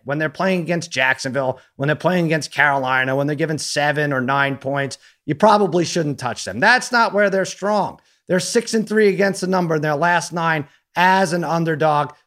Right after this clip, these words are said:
This is where they shine. I think it's gonna be too much offense. Tampa Bay might win the game. I don't know what they were doing during their bye, Dave, Charlotte. I don't know. It's Antonio Brown and, uh, Tampa, were they pillow fighting? I know they live together.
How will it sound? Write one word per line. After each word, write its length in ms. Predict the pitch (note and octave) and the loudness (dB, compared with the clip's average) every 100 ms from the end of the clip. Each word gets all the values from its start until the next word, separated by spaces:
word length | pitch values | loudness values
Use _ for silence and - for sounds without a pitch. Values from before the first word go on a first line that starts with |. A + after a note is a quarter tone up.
| _ | _
This 260 | G3+ A3+ G3+ | 2 2 0
is 140 | D#3 | -4
where 240 | C3 D3+ C3+ | 0 2 0
they 180 | A#2 | -4
shine. 560 | A#2 - E3 D#3+ D3+ D3 _ _ | -6 -2 2 2 2 -2 _ _
I 100 | D3 | -2
think 180 | D#3 F3+ | 0 0
it's 140 | E3+ | -2
gonna 140 | F#3+ F3+ | -2 0
be 100 | D#3 | -2
too 240 | - G#3 | 0 2
much 240 | A3+ A3+ G#3 | 4 2 2
offense. 400 | G3+ G#3+ F#3+ - | 0 0 -2 -2
Tampa 300 | F#3 A3 C4+ | -2 -2 0
Bay 340 | A#3 B3 A3+ - - | 0 2 0 -6 -4
might 340 | E3+ A#3 - | 0 2 2
win 200 | A3+ A3+ | 0 0
the 60 | G3+ | 0
game. 220 | G3+ A3+ | 0 2
I 60 | F3 | 2
don't 120 | C#4+ | 2
know 80 | B3+ | 4
what 160 | F#3+ | 2
they 80 | F3+ | 2
were 80 | D#3+ | 0
doing 280 | C#3+ D#3 C#3+ | 0 -2 -2
during 200 | C#3+ C#3 | -2 -2
their 120 | C3+ B2 | -2 -2
bye, 400 | B2+ B2+ B2+ B2 | 0 2 0 0
Dave, 380 | B2+ C#3+ F#3 F3+ | -2 0 -2 -2
Charlotte. 360 | C3 C#3 F#3+ | -2 2 2
I 100 | D3+ | 2
don't 100 | G3 | 2
know. 200 | E3 E3+ - _ | 2 -2 -4 _
It's 100 | F3 | -4
Antonio 480 | E3 D#3 E3+ F#3+ F3 | -2 0 2 2 2
Brown 460 | D3+ D#3+ F3+ G#3 | 2 2 4 2
and, 140 | E3 C#3 | 0 -2
uh, 200 | A#2+ A#2+ | -4 -4
Tampa, 380 | D3+ F3 - | -2 -2 0
were 100 | G3 | 0
they 100 | D#3 | 0
pillow 320 | C#3+ D#3 F#3 G#3 | -2 0 0 2
fighting? 440 | G#3 G#3+ A#3 B3+ - - | 2 2 2 -2 -6 -8
I 60 | D#3 | 0
know 160 | F#3+ G3 | 4 4
they 140 | F3 | 4
live 200 | F#3 G#3+ | 2 0
together. 500 | B3 F3+ C#3+ E3 F#3 | -2 -2 -2 -2 -4